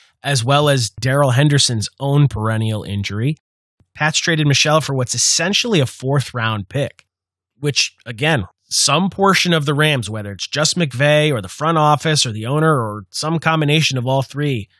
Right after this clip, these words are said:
truly believe that the running back is what puts this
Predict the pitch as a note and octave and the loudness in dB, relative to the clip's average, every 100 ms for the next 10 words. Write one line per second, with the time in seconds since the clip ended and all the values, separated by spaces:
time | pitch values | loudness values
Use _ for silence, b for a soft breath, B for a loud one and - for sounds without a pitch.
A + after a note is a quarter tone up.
0 | _ _ _ - D#3 D#3 E3 F3 F#3 E3+ | _ _ _ -6 0 2 4 4 2 2
1 | B2+ A#2+ A#2 G#2 A2 A2 G#2+ - - C3 | 2 0 -2 -6 -2 0 -2 -6 -6 -2
2 | A#2+ C#3+ D#3 E3 D3+ D3 D3+ - _ - | 2 4 6 4 4 2 0 -8 _ -2
3 | F#3 D#3+ D#3+ D#3+ _ D#3 - C#3+ C3+ | -2 0 -2 -4 _ -6 -4 -2 -2